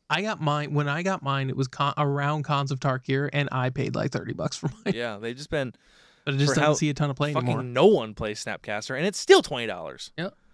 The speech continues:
Speaker 1: That co-, that's because that card is just, like, it's always one card away from just being broken.
Speaker 2: Yeah, it's true.
Speaker 1: 'Cause it's just, like, it still does the exact same thing it did. Now, it's not quite as powerful because a two one doesn't go quite as far as it used to.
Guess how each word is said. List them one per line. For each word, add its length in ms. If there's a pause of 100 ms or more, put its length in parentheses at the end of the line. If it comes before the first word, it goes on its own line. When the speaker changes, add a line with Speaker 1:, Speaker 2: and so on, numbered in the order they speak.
(240)
Speaker 1:
That 140
co-, 100 (120)
that's 160
because 280
that 160
card 260
is 140
just, 240
like, 200 (460)
it's 180
always 440
one 200
card 220
away 260
from 180
just 180
being 160
broken. 280 (260)
Speaker 2:
Yeah, 220
it's 120
true. 280 (200)
Speaker 1:
'Cause 140
it's 80
just, 200
like, 220 (640)
it 160
still 300
does 320
the 180
exact 460
same 280
thing 360
it 240
did. 320 (340)
Now, 240
it's 140 (140)
not 260
quite 420
as 100
powerful 440
because 240
a 80
two 200
one 200
doesn't 280
go 240
quite 280
as 100
far 260
as 120
it 80
used 260
to. 240